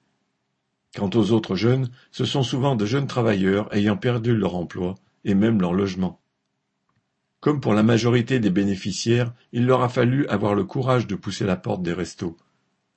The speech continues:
Mais ce n'est pas à eux d'avoir honte, mais plutôt à tous ceux, patrons et gouvernants,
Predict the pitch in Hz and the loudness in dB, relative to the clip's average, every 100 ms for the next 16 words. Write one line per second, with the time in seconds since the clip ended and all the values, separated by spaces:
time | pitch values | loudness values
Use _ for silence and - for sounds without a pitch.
0 | - 110 131 131 127 123 113 117 - 127 | -2 0 2 2 4 2 2 0 0 -2
1 | 110 90 90 - 95 87 - - _ _ | 2 0 -2 -4 -2 -2 -4 -20 _ _
2 | - 101 95 120 139 147 - 101 127 120 | -4 -2 0 -4 0 0 0 -4 -4 -4
3 | 135 131 135 _ - 113 - 135 110 98 | -2 -2 -2 _ -2 -2 0 0 0 0
4 | 120 117 98 98 107 | 2 2 2 2 -2